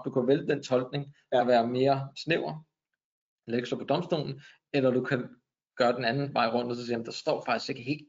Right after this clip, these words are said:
Speaker 1: eksplicit,
Speaker 2: Nej,
Speaker 1: at
Speaker 2: nej,
Speaker 1: det
Speaker 2: nej,
Speaker 1: vil
Speaker 2: nej.
Speaker 1: blive afvist." Og hvordan logikken har været, det ved jeg ikke, men når man ser på virksomhederne, der også har været ubestridt, jamen, de havde faktisk
Speaker 2: Ja.
Speaker 1: de nødvendige referencer.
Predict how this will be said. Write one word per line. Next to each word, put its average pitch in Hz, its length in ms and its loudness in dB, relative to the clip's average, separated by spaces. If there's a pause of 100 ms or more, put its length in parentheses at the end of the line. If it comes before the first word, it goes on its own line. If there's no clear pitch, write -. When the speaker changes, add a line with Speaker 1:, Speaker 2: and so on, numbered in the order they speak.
(120)
Speaker 1:
eksplicit, 156 520 -2 (300)
Speaker 2:
Nej, 110 280 0
Speaker 1:
at 113 60 4
Speaker 2:
nej, 107 120 -4
Speaker 1:
det 139 100 0
Speaker 2:
nej, 120 100 2
Speaker 1:
vil 123 100 4
Speaker 2:
nej. 123 80 -4
Speaker 1:
blive 117 140 2
afvist." 120 360 -2 (760)
Og 131 80 2 (340)
hvordan 143 540 0 (340)
logikken 143 500 0
har 143 180 -2
været, 135 300 2
det 139 100 0
ved 151 160 2
jeg 117 160 2
ikke, 135 200 -4
men 123 200 -2
når 120 220 -4
man 117 160 -4
ser 165 240 0
på 139 80 -4
virksomhederne, 131 500 -2
der 117 60 2
også 117 180 -2
har 127 80 0
været 123 120 2
ubestridt, 123 360 -2 (320)
jamen, 120 300 -2
de 113 160 -2
havde 147 300 2
faktisk 110 420 -6
Speaker 2:
Ja. 117 80 -2 (300)
Speaker 1:
de 131 60 2
nødvendige 123 520 2
referencer. 113 480 -6